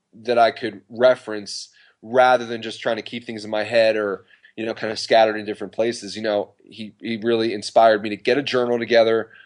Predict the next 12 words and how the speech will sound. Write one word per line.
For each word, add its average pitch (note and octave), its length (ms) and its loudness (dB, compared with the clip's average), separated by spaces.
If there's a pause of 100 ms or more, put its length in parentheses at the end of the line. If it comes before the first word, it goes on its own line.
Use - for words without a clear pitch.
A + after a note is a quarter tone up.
(500)
keep D3 180 -4
track B2+ 360 4
of B2 60 -10
what A#2+ 120 2
I A2+ 60 4
was A2 140 -6
practicing G#2+ 580 -2
on, G2+ 340 -8 (460)
be A#2+ 100 0
able A2 160 2
to, G#2 240 0 (160)
to, G#2+ 200 -2